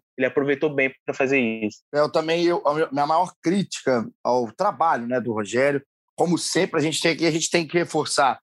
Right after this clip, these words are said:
Speaker 2: que é toda a análise que a gente faz aqui é em cima da, do trabalho, do profissional, nunca pessoal. Não tem perseguição, não tem mimimi, hein? Não tem choradeira do lado de cá,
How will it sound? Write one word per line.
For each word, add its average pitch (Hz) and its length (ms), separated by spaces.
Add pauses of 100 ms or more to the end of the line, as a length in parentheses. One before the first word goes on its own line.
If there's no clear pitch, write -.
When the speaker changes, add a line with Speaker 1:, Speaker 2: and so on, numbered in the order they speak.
(180)
Speaker 2:
que 135 60
é 131 100
toda 269 300
a 339 40
análise 185 380
que 156 80
a 151 60
gente 143 160
faz 147 240
aqui 135 240
é 190 60
em 190 100
cima 170 440
da, 131 360
do 127 100
trabalho, 165 460
do 131 80
profissional, 151 680
nunca 175 320
pessoal. 131 680 (720)
Não 240 160
tem 359 240
perseguição, 226 600
não 294 100
tem 330 160 (240)
mimimi, 220 460
hein? 180 140
Não 175 120
tem 285 160
choradeira 180 720
do 147 120
lado 151 180
de 127 100
cá, 160 320